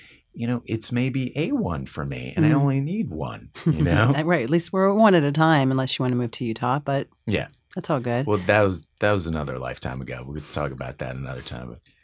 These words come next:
Speaker 2: I also think, too, and hey, I mean, the, the self-effacing part of me says, "Oh, is this just justification for where I'm at romantically?"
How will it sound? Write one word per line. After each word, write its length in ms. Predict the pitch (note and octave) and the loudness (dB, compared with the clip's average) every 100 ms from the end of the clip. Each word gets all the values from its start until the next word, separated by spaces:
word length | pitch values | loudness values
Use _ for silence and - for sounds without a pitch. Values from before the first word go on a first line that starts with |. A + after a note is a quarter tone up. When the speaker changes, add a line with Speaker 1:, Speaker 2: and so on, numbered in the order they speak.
| - | 0
Speaker 2:
I 100 | G#3 | 6
also 300 | C4 D4 F#4+ | 6 6 4
think, 280 | D4+ A3+ F#3 | 6 4 4
too, 280 | - G3 F#3 | 6 8 10
and 300 | D#3+ D3 - _ _ _ _ - | 8 6 4 _ _ _ _ -2
hey, 360 | E3 D3 C3+ | 2 2 2
I 60 | C3+ | 2
mean, 140 | C#3+ | 2
the, 120 | C#3+ | 2
the 280 | C#3 D#3 D3 | 2 0 0
self-effacing 640 | C#3+ D#3+ D3 C#3 D3+ C#3+ C#3 | 2 2 2 2 2 2 2
part 160 | C#3 | 4
of 60 | C3+ | 2
me 60 | C3+ | 2
says, 220 | C#3 C3+ | 2 4
"Oh, 160 | A3 | 6
is 120 | B3+ E3 | 4 4
this 120 | E3 | 0
just 200 | - D3+ | -2 2
justification 880 | D#3+ D3+ D#3 C#3 - C3+ D3 G3+ G3+ | 2 2 -2 -4 0 0 2 0 0
for 220 | E3 C#3 | 2 2
where 200 | C#3 C3 | 4 4
I'm 140 | C3 C3 | 4 4
at 80 | B2 | 2
romantically?" 680 | C3 C3+ - D3 C3+ B2 | 2 2 0 -2 0 0